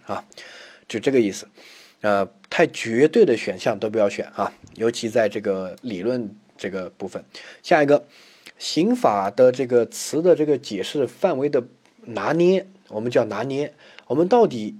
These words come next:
拿捏到什么程度？这个呢，其实你在这个阶段是没有办法控制的，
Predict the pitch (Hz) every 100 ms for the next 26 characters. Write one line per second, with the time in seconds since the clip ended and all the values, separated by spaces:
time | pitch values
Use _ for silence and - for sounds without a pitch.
0 | - 113 110 165 190 160 127 110 120 -
1 | 101 170 233 - - - - 269 185 139
2 | 127 - - 165 202 123 143 151 _ _
3 | _ 120 110 156 151 202 147 131 123 123
4 | 113 135 135 120 110 107 - 139 151 123